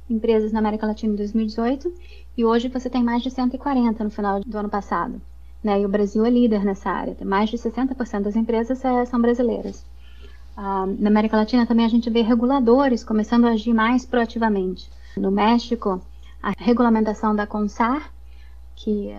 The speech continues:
vai entrar em vigor em janeiro de, do ano que vem, dois mil e vinte e dois, ela vai obrigar os fundos de pensão, a, as AFORES, pra integrar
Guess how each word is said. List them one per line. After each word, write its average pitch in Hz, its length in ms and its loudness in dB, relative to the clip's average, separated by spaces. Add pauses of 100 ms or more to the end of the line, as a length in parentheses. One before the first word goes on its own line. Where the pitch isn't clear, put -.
vai 202 120 6
entrar 208 200 4
em 208 60 6
vigor 202 260 4
em 202 60 4
janeiro 208 380 4
de, 220 140 2
do 202 100 0
ano 208 160 2
que 208 100 -8
vem, 226 320 -4
dois 226 200 -6
mil 202 100 -4
e 190 40 -10
vinte 202 180 -8
e - 40 -14
dois, 233 320 -6 (420)
ela 208 160 4
vai 220 160 6
obrigar 277 580 4 (260)
os 220 140 -6
fundos 220 200 0
de 214 80 -2
pensão, 226 600 0 (100)
a, 202 280 0
as 196 120 -2
AFORES, 220 560 0 (540)
pra 220 340 6
integrar 233 720 -2